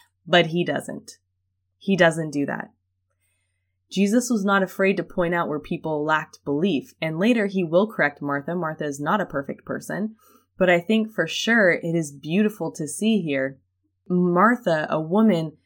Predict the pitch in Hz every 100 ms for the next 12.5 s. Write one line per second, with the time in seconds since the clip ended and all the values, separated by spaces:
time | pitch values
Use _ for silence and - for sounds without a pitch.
0 | _ _ - 170 - - 185 196 208 214
1 | 180 175 160 160 180 165 151 147 165 143
2 | 165 156 151 - 151 - - - - 196
3 | 175 175 160 165 151 - 156 - - _
4 | _ - 175 170 - 190 208 208 170 160
5 | - _ _ _ 170 165 - 175 175 175
6 | 151 139 139 _ _ _ - - 175 170
7 | - - 180 175 185 - 185 175 - 165
8 | 160 160 156 147 143 170 175 - 160 139
9 | 147 - 151 143 - 160 160 - - 151
10 | 151 165 151 156 151 143 143 151 147 147
11 | 139 135 131 143 143 143 - 143 139 -
12 | 156 147 143 135 -